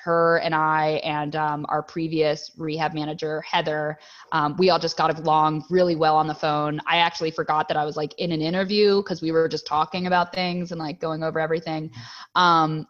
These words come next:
Speaker 1: and pretty much, uh, a day or two later, they were like, "Yep, we're good. You're hired. Come on up." And my,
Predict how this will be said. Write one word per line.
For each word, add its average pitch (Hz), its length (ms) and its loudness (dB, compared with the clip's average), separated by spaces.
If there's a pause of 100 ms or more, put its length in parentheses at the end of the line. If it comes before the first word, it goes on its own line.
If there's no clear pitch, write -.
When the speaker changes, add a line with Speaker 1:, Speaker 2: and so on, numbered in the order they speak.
Speaker 1:
and 165 540 0 (220)
pretty 196 280 0
much, 180 520 0
uh, 160 380 2
a 160 100 -2
day 175 260 2
or 180 80 4
two 180 180 -4
later, 170 300 4
they 180 100 2
were 151 80 0
like, 151 220 -2
"Yep, 277 200 4 (180)
we're 156 180 -2
good. 214 420 2
You're 151 140 -2
hired. 196 580 2
Come 175 200 0
on 165 100 2
up." 156 220 2
And 160 100 -4
my, 156 260 0